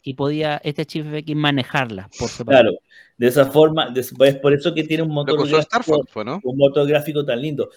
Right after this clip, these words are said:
Speaker 2: Contrario a lo
Speaker 1: Sí.
Speaker 2: que hace, a lo que hace
Speaker 1: <clears throat>
Speaker 2: propiamente tal el chi-, el chip F X, porque el chip F X lo que hace es aumentar la capacidad matemática del procesador
Speaker 1: De
Speaker 2: central del
Speaker 1: procesamiento.
Speaker 2: Super Nintendo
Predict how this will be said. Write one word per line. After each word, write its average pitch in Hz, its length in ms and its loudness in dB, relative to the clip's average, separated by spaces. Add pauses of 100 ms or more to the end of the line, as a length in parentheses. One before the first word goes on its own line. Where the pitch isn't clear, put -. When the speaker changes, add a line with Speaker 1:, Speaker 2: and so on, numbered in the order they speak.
(140)
Speaker 2:
Contrario 190 680 0
a 165 60 2
lo 175 80 0
Speaker 1:
Sí. - 80 -4
Speaker 2:
que 175 60 -6
hace, 175 360 -8
a 135 40 0
lo 139 80 2
que 139 100 4
hace 196 220 -2
Speaker 1:
<clears throat> - 40 -20
Speaker 2:
propiamente 180 440 0
tal 170 180 0
el 180 100 -6
chi-, 151 180 -8
el 160 200 -2
chip 185 160 -10
F 170 200 -4
X, 160 220 -10
porque - 180 -10
el - 60 -16
chip - 220 -10
F 165 260 -2
X 151 260 -8
lo 117 140 -2
que 123 80 -4
hace 147 240 -4
es 135 60 2
aumentar 131 400 -2
la 131 120 -2
capacidad 120 420 -2
matemática 156 680 -8 (400)
del 147 320 -2
procesador 147 460 0
Speaker 1:
De 131 60 -6
Speaker 2:
central 156 280 -4
del 170 120 0
Speaker 1:
procesamiento. - 60 -8
Speaker 2:
Super 196 180 -8
Nintendo 135 500 -4